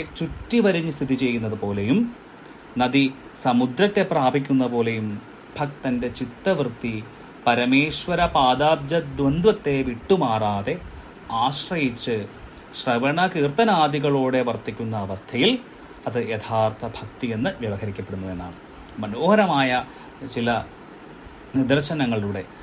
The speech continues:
മാ-, വളരെ ദൃഷ്ടാന്തങ്ങളിലൂടെ ഭക്തി എന്താണ് എന്ന് വ്യ-, വ്യാഖ്യാനിച്ചിരിക്കുകയാണ് ഇവിടെ. ആ ഓരോ ഉദാഹരണവും നമുക്ക് നോക്കിയാൽ നമുക്ക് മനസ്സിലാകും എന്ത്, എത്രത്തോളം ഒരു ഭക്തനും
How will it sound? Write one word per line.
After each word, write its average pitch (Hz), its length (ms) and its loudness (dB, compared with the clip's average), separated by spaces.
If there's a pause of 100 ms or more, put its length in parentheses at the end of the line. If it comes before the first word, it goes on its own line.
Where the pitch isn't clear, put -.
(260)
മാ-, 120 360 4
വളരെ 123 260 0 (300)
ദൃഷ്ടാന്തങ്ങളിലൂടെ 123 920 0 (520)
ഭക്തി - 360 -4
എന്താണ് 147 600 4 (100)
എന്ന് 113 180 -2 (480)
വ്യ-, 107 260 -8
വ്യാഖ്യാനിച്ചിരിക്കുകയാണ് 107 800 -4
ഇവിടെ. 104 200 2 (640)
ആ 143 80 8 (220)
ഓരോ 156 280 4 (120)
ഉദാഹരണവും 180 640 4
നമുക്ക് 123 260 0
നോക്കിയാൽ 117 440 0
നമുക്ക് 113 260 -4
മനസ്സിലാകും 113 480 -2
എന്ത്, 127 300 -2
എത്രത്തോളം 135 600 0 (500)
ഒരു 123 120 0 (120)
ഭക്തനും 151 500 -2